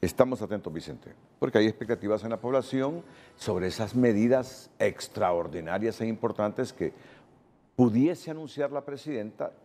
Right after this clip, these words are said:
tal como lo anticipó, sobre el combate a la criminalidad, que tanto nos ha afectado en las últimas décadas en el país.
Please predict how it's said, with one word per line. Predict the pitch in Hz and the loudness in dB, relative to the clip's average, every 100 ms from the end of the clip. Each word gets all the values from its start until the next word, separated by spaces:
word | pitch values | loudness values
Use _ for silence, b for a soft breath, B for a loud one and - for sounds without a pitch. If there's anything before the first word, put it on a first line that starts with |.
| _ - | _ -4
tal | 85 85 | -2 -2
como | 107 113 | -2 0
lo | 117 | 2
anticipó, | 113 131 120 156 - 160 180 B B B B | 0 -6 -6 -6 2 2 2 B B B B
sobre | - 143 143 147 - - | 4 4 6 0 -2 -4
el | 117 123 | -2 0
combate | - 104 90 110 - 107 - | -2 -4 0 0 2 -2 0
a | - | -2
la | 104 98 - - | 0 -2 -6 -2
criminalidad, | 147 139 120 101 87 80 78 69 50 - _ | 2 4 2 -4 -6 -8 -4 -4 -6 -14 _
que | - | -10
tanto | 87 101 95 | -4 -4 -2
nos | 90 - | -6 0
ha | 104 | 0
afectado | 95 78 - 101 98 90 B B B B | 0 -4 2 4 4 2 B B B B
en | 87 | 0
las | 90 80 123 | 0 2 2
últimas | 107 101 92 78 | 4 4 2 2
décadas | 98 - 92 87 - - - | 2 4 4 4 -2 -18 -4
en | 95 90 87 - | -2 -2 -4 -6
el | - 92 78 | 0 2 2
país. | - 64 50 - - | 0 -2 -2 -12 -16